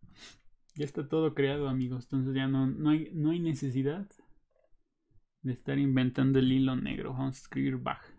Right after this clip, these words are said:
Ah, bueno, no vamos a encontrar el icono exacto.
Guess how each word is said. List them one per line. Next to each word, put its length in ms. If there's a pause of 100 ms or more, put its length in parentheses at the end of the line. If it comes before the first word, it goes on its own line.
(3250)
Ah, 840 (2000)
bueno, 280
no 160
vamos 220
a 20
encontrar 400
el 180
icono 360
exacto. 580